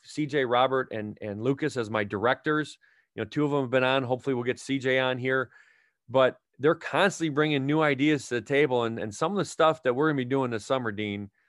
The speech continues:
from a speed standpoint, uh, from a, from a power production standpoint, it's gonna be off the charts.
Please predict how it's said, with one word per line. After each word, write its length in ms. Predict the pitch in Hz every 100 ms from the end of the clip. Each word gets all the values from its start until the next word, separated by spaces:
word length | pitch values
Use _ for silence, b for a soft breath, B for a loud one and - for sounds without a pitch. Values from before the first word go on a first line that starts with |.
| _
from 160 | - 113
a 40 |
speed 360 | 107 - 143 151
standpoint, 720 | - 143 131 107 127 131 131 - b b b b -
uh, 340 | 101 101 101
from 260 | 95 113 104
a, 180 | 101 92
from 200 | - 98
a 40 |
power 300 | - 120 131
production 400 | 123 123 - 110
standpoint, 420 | - 120 104 117
it's 100 | 110
gonna 120 | 107
be 80 | 107
off 220 | 101 117
the 80 | -
charts. 540 | - 196 143 127 -